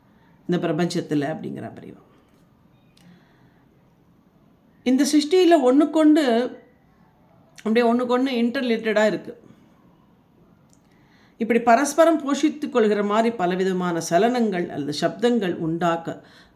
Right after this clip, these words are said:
உண்டாக்கத்தான் வேண்டும். ஸ்தூலமான ஒரு காரியங்கள்ல சலனம் இருக்கிறது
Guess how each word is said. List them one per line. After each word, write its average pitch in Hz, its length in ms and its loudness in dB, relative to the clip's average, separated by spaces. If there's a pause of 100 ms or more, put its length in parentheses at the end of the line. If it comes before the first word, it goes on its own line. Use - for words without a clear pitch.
உண்டாக்கத்தான் 185 800 -2
வேண்டும். 117 440 -12 (760)
ஸ்தூலமான 339 920 2
ஒரு 240 180 2
காரியங்கள்ல 226 1120 0 (540)
சலனம் 254 460 2
இருக்கிறது 170 640 -6